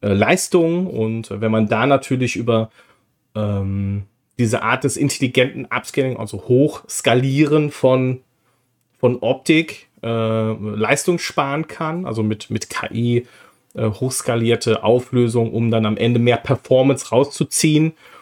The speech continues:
ähm, dann zum Beispiel statt dreißig, ich sag, sag jetzt mal ganz flach,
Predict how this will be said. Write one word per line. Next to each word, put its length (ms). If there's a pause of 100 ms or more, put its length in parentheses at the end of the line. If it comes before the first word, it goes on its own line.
(180)
ähm, 220
dann 160
zum 160
Beispiel 260
statt 240
dreißig, 500
ich 220
sag, 260
sag 220
jetzt 160
mal 100
ganz 220
flach, 340